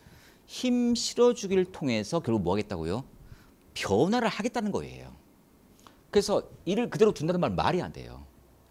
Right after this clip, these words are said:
벌써 이상해 보이겠고요. 그래서 볼까요? 구성원들이 변화의 비전과 전략을 직접 행동으로 옮길 수 있도록 힘을 실어주고 실행에 옮기는 것이다. 아, 뒤는 좋아요.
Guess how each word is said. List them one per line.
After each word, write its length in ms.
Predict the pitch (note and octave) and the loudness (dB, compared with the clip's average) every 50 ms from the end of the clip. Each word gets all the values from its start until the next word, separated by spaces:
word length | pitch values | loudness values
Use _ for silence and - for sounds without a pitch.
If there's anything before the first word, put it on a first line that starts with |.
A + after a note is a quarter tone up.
| _ _ - - | _ _ -14 -4
벌써 280 | - A#2+ C3 - - C3+ | 0 0 0 0 0 -2
이상해 320 | F#2+ F2 F2 C3+ C#3+ C3 | -2 -2 -4 -4 -4 -4
보이겠고요. 760 | A2 - E2+ E2+ D2+ C2+ - - C#2+ C2 C2 D#2 A2+ D3+ E3 - - - _ _ _ _ _ _ - - | -4 -4 -4 -4 -6 -6 -8 -12 -14 -10 -8 -6 -6 -8 -8 -10 -14 -16 _ _ _ _ _ _ -16 -6
그래서 140 | - F3 C#3+ | -4 -4 -4
볼까요? 280 | C3 - A2+ A2+ C#3+ - - _ _ - - - _ | -4 -4 -6 -6 -6 -8 -16 _ _ -20 -20 -20 _
구성원들이 720 | - A#2+ A#2 D#3 F3+ G3 F#3+ F3+ D#3+ D#3+ E3 F3 E3+ E3+ E3+ | -6 -2 -2 0 0 0 -2 -2 0 2 4 4 4 2 2
변화의 520 | - G#2 G#2 B2+ C#3+ D3 D3+ D3+ D3 - | -2 -2 0 0 0 0 0 0 -2 -2
비전과 720 | - A#2 A2 D3 D3+ D3+ D#3 D#3 D#3 D3 D#3 D3+ D3 - - | -6 -4 4 6 6 6 6 2 2 2 4 4 4 2 0
전략을 520 | - A2 A2+ B2 B2+ C#3+ D3 C#3+ - - | -2 0 0 0 2 2 0 0 0 -4
직접 500 | - F3 - - - - - A3 A3 - | -6 -6 -8 -8 -12 -4 2 2 2 2
행동으로 520 | - G#3 G#3+ G#3 G3+ F#3+ E3+ E3+ E3+ F3+ F3+ | 2 -2 0 4 4 4 4 6 8 8 8
옮길 220 | C3 C#3 D3 D3 - | 8 6 2 0 0
수 60 | - | -2
있도록 340 | G#2+ - - D#2+ C#2+ C2+ - - - - _ - _ - _ - - - - - _ | -4 -2 -2 -6 -6 -6 -10 -14 -20 -20 _ -20 _ -20 _ -20 -20 -20 -20 -20 _
힘을 460 | - - - - A#3+ A#3 A#3 A#3 A3+ - | -14 -10 -6 -4 0 2 2 2 2 2
실어주고 600 | - - G3 F#3 D#3+ - - - - C3+ - - - _ | 0 2 2 2 2 0 -4 -10 -10 -10 -12 -12 -16 _
실행에 340 | - - - - G3+ G#3+ G#3+ | -12 -8 -4 0 0 0 0
옮기는 340 | F#3 B2 A2+ A2+ B2+ B2+ A#2 | 2 0 0 0 0 0 -2
것이다. 200 | G2 E2+ - - - | -2 -4 -4 -2 2
아, 120 | D#3 F#3 - | 2 2 2
뒤는 260 | - G#3+ B3 B3 - | 0 -4 -2 -2 -4
좋아요. 340 | - E2+ C2+ C2+ C2+ C2+ | -4 -6 -6 -6 -8 -8